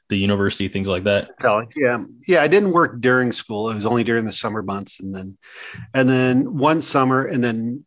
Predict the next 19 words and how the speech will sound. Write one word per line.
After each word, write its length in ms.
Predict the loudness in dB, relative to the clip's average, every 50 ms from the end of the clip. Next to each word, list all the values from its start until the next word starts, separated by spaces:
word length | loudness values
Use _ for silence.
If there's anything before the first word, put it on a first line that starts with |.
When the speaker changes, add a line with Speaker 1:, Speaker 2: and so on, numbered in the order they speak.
| _
Speaker 2:
the 100 | -6 -4
summer, 680 | -4 -2 0 0 2 2 2 2 2 0 0 -2 -6 _ -8
so 140 | -6 -4 -4
the 60 | -2
summer 280 | 0 0 2 4 4 2
before 340 | 2 0 0 4 4 6 6
leaving 240 | 6 6 4 4
college, 380 | 2 2 2 2 2 2 0 -2
and 100 | -4 -6
then 120 | -6 -6
the 40 | -6
s-, 220 | -6 -6 -6 -6 -8 -8
the 100 | -6 -4
year 360 | 0 4 4 6 6 4 2
after 360 | 0 0 0 0 0 -2 -4
leaving 300 | -2 -2 -2 -2 -2 -4
college, 520 | -2 0 0 0 0 0 -2 -6 -8 -12 -14 -16 -20 -20 -20 -18 -18 -18 -10 -4 -2
I 500 | 0 2 2 2 2 0 -2 -4 -4 -2
worked 400 | 2 2 4 4 2 0 -6